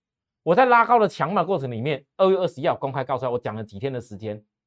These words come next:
这里买点指标是好的吗？架构我非常清楚，所以我当时我卖掉以后，有的人还可以卖比我高哦，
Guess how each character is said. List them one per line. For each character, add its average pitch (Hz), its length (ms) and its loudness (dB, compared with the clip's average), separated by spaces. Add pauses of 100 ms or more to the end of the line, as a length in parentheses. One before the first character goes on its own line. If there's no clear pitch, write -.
(1300)
这 233 100 0
里 131 120 -2
买 110 160 -8
点 113 160 -10
指 92 120 -18
标 110 160 -12
是 110 100 -12
好 85 160 -14
的 82 80 -20
吗？ 82 200 -18 (800)
架 123 120 -16
构 131 120 -10
我 87 160 -14
非 127 200 -12
常 92 220 -20
清 95 200 -18
楚， 85 180 -20 (920)
所 - 180 -6
以 151 40 -2
我 120 100 -6
当 135 200 -8
时 110 120 -14
我 98 140 -10
卖 147 160 -4
掉 143 200 -6
以 92 120 -14
后， 107 280 -8
有 127 120 -4
的 131 80 -2
人 127 100 -4
还 139 80 -4
可 143 120 -6
以 131 40 -2
卖 135 160 -6
比 113 140 -12
我 101 100 -10
高 104 220 -10
哦， 95 160 -14